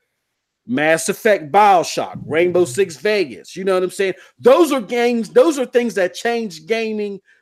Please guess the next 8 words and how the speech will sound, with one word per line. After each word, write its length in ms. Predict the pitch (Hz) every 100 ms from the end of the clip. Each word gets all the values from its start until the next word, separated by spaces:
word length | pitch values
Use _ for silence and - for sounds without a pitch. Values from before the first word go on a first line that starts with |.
| _ _ _ _
content 800 | - - 277 262 247 214 175 - _ _ _
in 160 | - 202
the 80 | 180
software 800 | - 240 262 254 - 185 170 160
forever. 760 | - 185 180 214 226 131 95 _ - -
I 160 | 233 254
was 240 | 247 185
excited. 400 | 196 - - 277